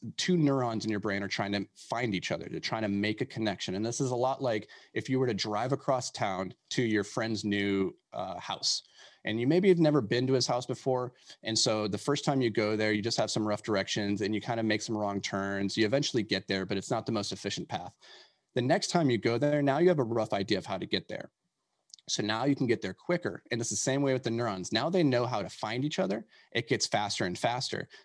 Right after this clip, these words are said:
until eventually you start to make these grand connections and say, "The absolute fastest way for me to get to my friend's house is this path." Regardless of where you are in the world, you can figure that out, right? And that's what the brain does,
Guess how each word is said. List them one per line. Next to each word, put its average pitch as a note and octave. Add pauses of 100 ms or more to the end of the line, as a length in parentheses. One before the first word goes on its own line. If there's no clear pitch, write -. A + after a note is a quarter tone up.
until B2+
eventually B2+
you A2
start B2
to -
make A2+
these G2+
grand D3+
connections G2+
and F#2+
say, G2+
"The F#2+
absolute C#3
fastest -
way F#2+
for G2+
me G#2
to A2
get G2+
to B2
my A2+
friend's -
house F2
is G2+
this G2
path." - (240)
Regardless D3
of B2+
where B2
you A#2
are G#2
in G#2
the G2
world, G#2+
you A2+
can G2+
figure G2+
that F2+
out, E2
right? G2+ (240)
And A#2
that's D3+
what F#3+
the -
brain B2+
does, F2+